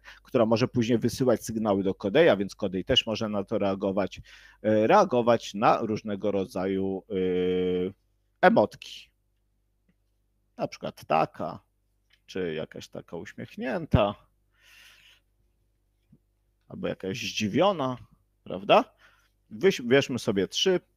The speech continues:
może być, mogą być te trzy na początek. I teraz tak, słuchajcie, klikam na model szkolenia, to i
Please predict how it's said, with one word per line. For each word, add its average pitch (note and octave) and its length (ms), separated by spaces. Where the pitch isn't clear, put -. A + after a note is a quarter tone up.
może A2+ 240
być, G2+ 240
mogą G#2 300
być G2 160
te F#2+ 140
trzy - 240
na G2 180
początek. - 600
I E3+ 120
teraz A#2+ 300
tak, E2+ 160
słuchajcie, A2 300
klikam G3+ 340
na C#3 100
model A2+ 280
szkolenia, F#2 580
to B2+ 240
i C3+ 380